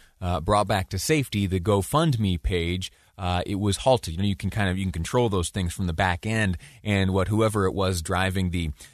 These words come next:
GoFundMe page did was they, they set it so r-, donations could no longer be received. And there was a note attached. Well, actually, let me read you the update. Once, uh, Holly was discovered, here is the text, which was,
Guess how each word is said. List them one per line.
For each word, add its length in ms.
GoFundMe 440
page 280
did 200
was 300
they, 380
they 180
set 280
it 200
so 540
r-, 160
donations 480
could 140
no 80
longer 300
be 100
received. 640
And 320
there 240
was 180
a 60
note 340
attached. 540
Well, 160
actually, 220
let 100
me 80
read 260
you 160
the 260
update. 300
Once, 340
uh, 240
Holly 480
was 320
discovered, 640
here 440
is 320
the 80
text, 360
which 160
was, 180